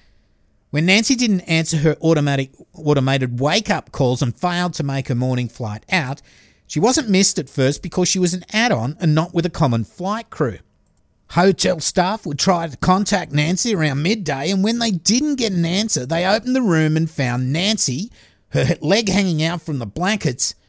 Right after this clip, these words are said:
and she was dead. When law enforcement officials ar-, arrived, they found the body of Nancy lying face down in a pool of blood.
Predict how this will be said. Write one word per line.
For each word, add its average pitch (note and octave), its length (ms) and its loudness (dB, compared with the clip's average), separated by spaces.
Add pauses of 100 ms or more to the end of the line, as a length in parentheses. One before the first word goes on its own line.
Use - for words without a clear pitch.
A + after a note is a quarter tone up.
(360)
and A#2+ 80 -12
she A#3+ 160 0
was B2+ 160 -2
dead. F#3 440 0 (720)
When F#3 220 2
law A3 260 2
enforcement G3+ 600 2
officials D3+ 500 -2
ar-, A#2+ 140 -10 (140)
arrived, E3 580 0
they D#3+ 120 2
found A#3 380 -2
the F3+ 60 0
body A3 500 2
of E3 60 2
Nancy E3 440 -2
lying C#3 260 -2
face A3+ 500 -4
down D3+ 400 -2
in C#3 100 -4
a B2 60 -6
pool C3+ 340 0
of A#2+ 100 -12
blood. A3+ 320 0